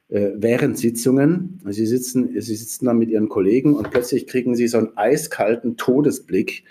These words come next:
grad so zwei, drei Sekunden und zack, wieder weg. Aber sie kriegen es in einer Sitzung fünf oder sechs Mal. Und natürlich können sie sich auch den Luxus leisten, das hinterher mal anzusprechen, aber auch da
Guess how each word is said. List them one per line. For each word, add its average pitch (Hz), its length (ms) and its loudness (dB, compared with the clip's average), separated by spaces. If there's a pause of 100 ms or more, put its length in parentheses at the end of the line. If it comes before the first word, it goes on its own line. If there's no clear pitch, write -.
(120)
grad 180 200 -2
so 170 160 -6
zwei, 139 240 0
drei 123 160 0
Sekunden 139 520 -2
und 113 260 -2
zack, - 240 -4
wieder - 160 -4
weg. 135 240 -4 (960)
Aber 107 180 0
sie 104 140 -2
kriegen 123 240 0
es 127 80 -4
in 117 100 0
einer 110 240 4
Sitzung 117 400 0
fünf - 240 0
oder 98 140 0
sechs 98 260 -2
Mal. 90 380 -2 (1500)
Und 104 100 2
natürlich 98 400 0
können 92 180 0
sie 85 80 -2
sich 85 240 -2
auch - 140 -2
den 95 120 0
Luxus 101 340 0
leisten, 95 320 2
das 95 120 0
hinterher 98 320 2
mal 87 160 0
anzusprechen, 110 800 0
aber 82 240 -2
auch 69 100 -2
da 73 480 -6